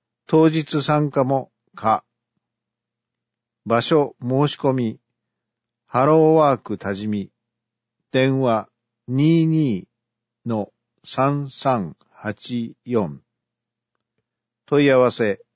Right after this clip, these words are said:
保育幼稚園課。電話、二三の五九四七。キューアールコードついています。多治見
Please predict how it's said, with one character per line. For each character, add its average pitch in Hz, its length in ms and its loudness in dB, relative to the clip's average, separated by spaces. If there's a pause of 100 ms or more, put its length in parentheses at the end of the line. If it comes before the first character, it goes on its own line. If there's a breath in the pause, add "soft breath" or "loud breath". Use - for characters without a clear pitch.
(840)
保 147 140 2
育 151 300 0
幼 135 160 6
稚 143 280 0
園 127 240 -2
課。 113 380 -2 (840)
電 139 360 0
話、 123 300 0 (400)
二 147 380 2
三 113 500 -4 (520)
の 101 280 -6 (720)
五 135 320 2
九 104 460 -4 (380)
四 131 520 -2
七。 117 400 -2 (1200)
キ 151 140 2
ュ 156 80 6
ー 151 60 6
ア 151 40 6
ー - 20 4
ル 139 100 2
コ 127 220 4
ー 120 40 2
ド 113 140 2
つ - 140 -6
い 107 100 -2
て 104 160 -2
い 98 40 -2
ま 90 140 -10
す。 - 280 -20 (1500)
多 139 160 0
治 151 140 2
見 156 300 2